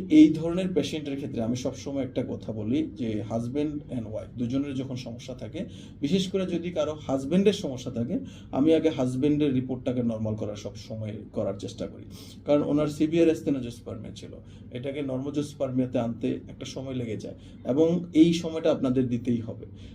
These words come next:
কারণ হাজব্যান্ডের রিপোর্টটা না ঠিক করে, হাজব্যান্ডের রিপোর্ট পরিপূর্ণভাবে, আহ, normospermia না আসা পর্যন্ত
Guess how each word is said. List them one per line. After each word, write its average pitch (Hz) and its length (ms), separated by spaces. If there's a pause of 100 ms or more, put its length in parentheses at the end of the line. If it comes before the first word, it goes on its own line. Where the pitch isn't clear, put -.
কারণ 135 140
হাজব্যান্ডের 139 680
রিপোর্টটা 196 420
না 147 160
ঠিক 123 300
করে, 131 380 (140)
হাজব্যান্ডের 190 520
রিপোর্ট 180 380
পরিপূর্ণভাবে, 202 800 (360)
আহ, 131 400
normospermia 170 720
না 151 100
আসা 131 240
পর্যন্ত 135 680